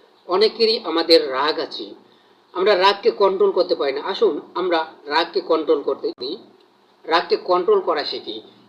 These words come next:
এই রাগ হয়ে আমরা যখন মানুষকে আঘাত দেই, মানুষের মনে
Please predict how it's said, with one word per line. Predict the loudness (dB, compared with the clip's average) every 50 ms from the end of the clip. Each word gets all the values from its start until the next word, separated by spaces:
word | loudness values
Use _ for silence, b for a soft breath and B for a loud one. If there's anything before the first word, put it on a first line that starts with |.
| 6
এই | 8 8 8 8 6 4 0
রাগ | 2 2 4 4 6 4 4 2
হয়ে | 0 2 6 6 8 8 6 4 2 -2
আমরা | -2 0 2 2 2
যখন | 2 2 2 4 2 2 2 0 -6 -12 -20 _ _ _ _ _ _ _ _
মানুষকে | -2 0 2 2 2 2 0 -2 -8 -8 -4 2 4 4 4 4 2
আঘাত | 2 2 2 2 2 0 0 -2 -2 -10 -4
দেই, | -2 -2 -2 -2
মানুষের | -4 -2 0 0 2 2 4 2 4
মনে | 4 2 2